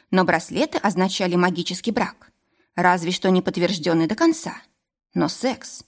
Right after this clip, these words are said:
то есть потеря девственности супруга и все остальное, это завершающий этап.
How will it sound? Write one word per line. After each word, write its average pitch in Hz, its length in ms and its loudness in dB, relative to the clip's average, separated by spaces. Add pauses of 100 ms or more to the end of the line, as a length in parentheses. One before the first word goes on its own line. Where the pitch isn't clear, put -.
(380)
то 185 240 2
есть - 300 -6
потеря 180 400 0
девственности 180 680 -2
супруга 202 480 -2
и 185 140 -4
все - 180 -4
остальное, 196 540 0 (500)
это 185 300 -2
завершающий 180 720 -2
этап. 190 400 -4